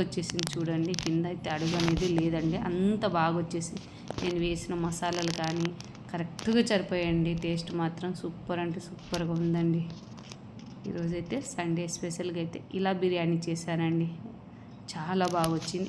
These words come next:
మనం ఓ బిర్యానీ మనం నానబెట్టలేదే, టైమ్ లేదే, అప్పటికప్పుడు ఎలా చేయాలని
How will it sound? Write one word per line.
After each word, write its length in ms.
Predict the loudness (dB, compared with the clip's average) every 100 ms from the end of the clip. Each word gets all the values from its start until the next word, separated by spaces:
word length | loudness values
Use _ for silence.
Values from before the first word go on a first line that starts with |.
| -2
మనం 140 | 0 0
ఓ 60 | 0 2
బిర్యానీ 360 | 2 4 2 2
మనం 120 | 2 2 2
నానబెట్టలేదే, 640 | 0 0 0 0 0 -2 -2 -2
టైమ్ 200 | 0 2 2
లేదే, 160 | 2 0
అప్పటికప్పుడు 520 | -2 -4 -4 -4 -2 0
ఎలా 120 | 0 0
చేయాలని 380 | 0 0 0 -4